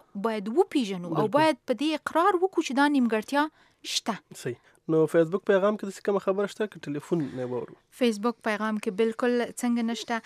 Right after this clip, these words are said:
Speaker 1: اه، زموږ نصرالدین تنها،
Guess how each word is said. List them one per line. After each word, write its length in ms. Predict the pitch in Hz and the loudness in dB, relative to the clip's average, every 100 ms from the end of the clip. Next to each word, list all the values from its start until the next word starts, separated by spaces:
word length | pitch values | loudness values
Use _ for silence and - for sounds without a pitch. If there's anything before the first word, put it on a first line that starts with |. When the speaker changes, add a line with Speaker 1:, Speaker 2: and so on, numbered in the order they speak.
| - - - | -12 -12 -6
Speaker 1:
اه، 220 | 202 196 | -4 -4
زموږ 500 | 185 214 233 208 202 190 190 | -2 0 0 -2 -4 -4 -4
نصرالدین 760 | 196 - 208 185 214 233 226 - - | -6 -6 -6 -4 0 2 2 0 -6
تنها، 560 | 190 190 180 220 220 | -6 -6 -4 -2 -2